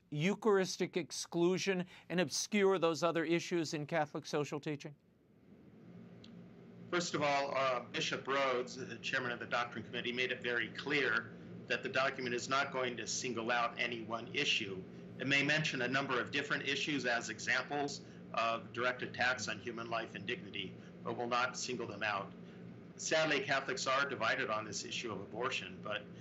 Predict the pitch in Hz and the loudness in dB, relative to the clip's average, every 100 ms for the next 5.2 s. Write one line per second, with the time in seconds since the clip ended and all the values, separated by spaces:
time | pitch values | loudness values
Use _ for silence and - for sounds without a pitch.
0 | - - 107 110 117 123 139 - 127 127 | -14 -4 -2 -2 0 0 0 0 2 2
1 | 123 - - - - 127 135 127 - - | 2 -8 -14 -14 -4 0 2 0 -2 -6
2 | 123 123 123 120 120 120 - 107 107 123 | 0 2 2 0 -2 -2 -2 -4 -2 2
3 | 127 110 - 139 - - 135 - 110 113 | 2 2 0 0 0 0 -2 -2 -2 -2
4 | 110 - 120 120 113 117 107 113 143 - | -2 -2 0 2 0 -4 -6 -4 -2 0
5 | 98 | -2